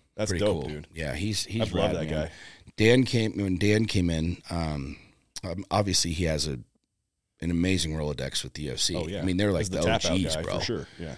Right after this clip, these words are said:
Speaker 2: They're the O Gs. They were, like, there at the birth of the U F C.
Speaker 1: Yep.
Speaker 2: So every fighter from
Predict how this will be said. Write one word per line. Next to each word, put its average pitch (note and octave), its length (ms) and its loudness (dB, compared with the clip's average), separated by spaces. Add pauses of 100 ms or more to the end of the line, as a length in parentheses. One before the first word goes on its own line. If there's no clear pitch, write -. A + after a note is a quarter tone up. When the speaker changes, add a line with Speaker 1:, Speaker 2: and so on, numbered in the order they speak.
(120)
Speaker 2:
They're G2 140 2
the F2+ 100 2
O E2 140 -2
Gs. D#2+ 380 -4
They F#2+ 120 2
were, G2+ 140 2
like, E2+ 300 -2
there F2 440 2
at A#1 160 -8
the D#2+ 80 -8
birth E2+ 580 -2
of C#2+ 480 -4 (300)
the E2+ 60 -8
U D#2+ 240 -2
F B1+ 120 -4
C. - 460 -2
Speaker 1:
Yep. - 140 -14 (140)
Speaker 2:
So F#2+ 280 2 (120)
every C3+ 320 6
fighter F#2+ 440 2
from E2+ 320 -2